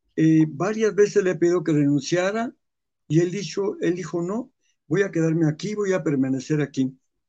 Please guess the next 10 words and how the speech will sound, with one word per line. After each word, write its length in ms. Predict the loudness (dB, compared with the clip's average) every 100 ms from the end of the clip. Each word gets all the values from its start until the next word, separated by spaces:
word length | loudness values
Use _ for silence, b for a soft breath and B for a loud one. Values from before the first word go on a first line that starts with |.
| -16 _ _ _
Eh, 440 | 2 6 6 6 4
también 480 | 4 4 6 2 2
le 140 | 0
dije, 280 | 0 0 0
"Pues 220 | 2 0
tenemos 360 | 2 -2 -2 -4
que 140 | -4
cambiar 320 | -2 -2 -2 -2
muchas 300 | -4 -4 -4
cosas". 540 | -4 -4 -2 -4 -4